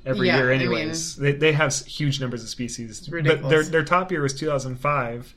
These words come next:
Speaker 1: with two hundred and fifty species.
Speaker 2: That's insane.
Speaker 1: Two hundred and fifty species. That's, like, double <laughs> everywhere else we go.
Speaker 2: <laughs>
Speaker 1: So that, they, they, they're insane.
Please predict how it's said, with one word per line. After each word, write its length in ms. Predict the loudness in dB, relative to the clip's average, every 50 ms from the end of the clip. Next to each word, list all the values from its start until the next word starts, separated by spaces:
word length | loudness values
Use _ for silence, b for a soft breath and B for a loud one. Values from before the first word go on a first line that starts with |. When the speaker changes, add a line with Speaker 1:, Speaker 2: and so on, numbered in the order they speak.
| B B B B B B B B -2
Speaker 1:
with 200 | -2 -2 -2 -4
two 180 | -8 -6 -4
hundred 280 | -2 0 0 0 0 0
and 160 | 0 -2 -2
fifty 300 | -4 -6 -6 -4 -6 -6
species. 720 | -8 -6 -6 -6 -4 -4 -4 -6 -8 -10 -10 -10 -10 -10 -8 -6
Speaker 2:
That's 160 | -6 -6 -4
insane. 480 | -4 -8 -8 -8 -10 -12 -12 -12 -14 -16 -18 -20 -20 -16 -8
Speaker 1:
Two 160 | -2 -2 0
hundred 220 | 0 0 0 0 0
and 120 | 0 -2
fifty 280 | -2 -4 -4 -4 -6 -6
species. 440 | -4 -2 -4 -4 -4 -4 -8 -6 -4
That's, 420 | -2 -2 -2 -2 -4 -6 -8 -8 -10 -14 -20 -20 -20 -20 -20 -12
like, 240 | -8 -8 -6 -6 -8 -12 -16 -18 -6 0
double 340 | 2 2 2 2 -2 -6 -10 -16 -20 -20
<laughs> 120 | -18 -6
everywhere 520 | 0 6 8 8 8 8 8 8 6 8 6 0
else 300 | 2 2 0 0 2 -2
we 120 | -2 0
go. 280 | 2 4 4 4 4 4 2 0 -4
Speaker 2:
<laughs> 60 | B B B B B B B B B B B B B B
Speaker 1:
So 120 | -2 4 6
that, 440 | 6 6 6 4 0 0 -2 0
they, 200 | 2 2 2 2
they, 300 | 2 2 2 4 4 2 2
they're 180 | 2 4 4 4
insane. 460 | 2 2 0 0 -2 -4 -4 -8 -12